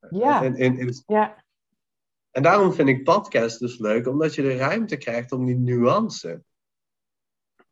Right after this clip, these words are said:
Speaker 2: aan te kaarten. Ook, ik merk, mis-, ik, het, het speelt ook bij mij, hè, dus het gaat niet over de ander. Ik ben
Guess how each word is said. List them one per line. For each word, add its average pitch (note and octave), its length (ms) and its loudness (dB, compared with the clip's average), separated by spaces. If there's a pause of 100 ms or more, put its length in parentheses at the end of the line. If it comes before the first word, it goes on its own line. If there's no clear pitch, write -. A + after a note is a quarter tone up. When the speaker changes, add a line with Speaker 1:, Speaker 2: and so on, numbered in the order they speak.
(140)
Speaker 2:
aan A2 260 -2
te C3 100 -6
kaarten. F#2 540 -2
Ook, C#3 200 0
ik C3+ 120 -2
merk, B2+ 260 2
mis-, G#2+ 180 -4
ik, B2+ 340 -6
het, A#2+ 220 -6
het A2 120 -4
speelt A#2+ 260 -2
ook G#2+ 80 -4
bij G#2 120 0
mij, G2 280 0
hè, F2+ 60 0
dus F#2+ 180 -10
het - 100 -20
gaat F#2+ 200 -8
niet G#2 220 -4
over G2+ 220 -6
de E2 100 -4
ander. G#2 640 0
Ik A2 200 -8
ben A2 400 0